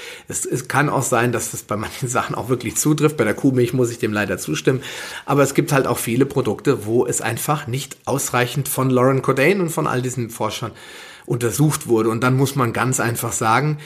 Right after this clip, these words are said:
hey Leute, glaubt nicht immer alles, was euch jemand sagt. Es ist auch ein glutenfrei Trend im Moment unterwegs und da verbergen sich große Industrieinteressen hinter, wie zum Beispiel die Firma, äh, Share, die natürlich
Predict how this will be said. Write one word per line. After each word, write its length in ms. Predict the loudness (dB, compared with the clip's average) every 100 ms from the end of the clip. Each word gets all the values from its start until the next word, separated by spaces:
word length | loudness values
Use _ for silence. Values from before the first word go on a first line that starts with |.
| -6
hey 140 | 2 4
Leute, 400 | 6 6 4 2 -10 -12
glaubt 340 | -10 -10 -6
nicht 120 | -2 2
immer 200 | 2 2
alles, 280 | 2 0 0
was 200 | -2 -2
euch 180 | -2 -2
jemand 320 | 0 -2 0
sagt. 360 | 4 4 2
Es 120 | -6 -6
ist 160 | -4
auch 180 | -4 -4
ein 200 | -4 -6
glutenfrei 840 | -4 -4 -2 0 0 0 0 0
Trend 400 | 0 0 0 0
im 100 | 0
Moment 340 | 0 2 0 0
unterwegs 600 | 0 2 4 4 2 -2
und 160 | -4
da 60 | -4
verbergen 480 | -4 -4 -2 -2 -4
sich 240 | -6 -8
große 580 | -6 2 4 4 2 0 -2 -16 -12 -2
Industrieinteressen 1120 | 2 2 0 0 4 4 2 0 0 0 0
hinter, 400 | -2 0 0 0
wie 80 | -2
zum 120 | -4
Beispiel 200 | -4 -4
die 60 | -2
Firma, 380 | -2 0 -4 -6 -16 -14
äh, 260 | -6 -4 -2
Share, 420 | 2 4 6 4
die 200 | 2 0
natürlich 540 | -2 -2 2 2 0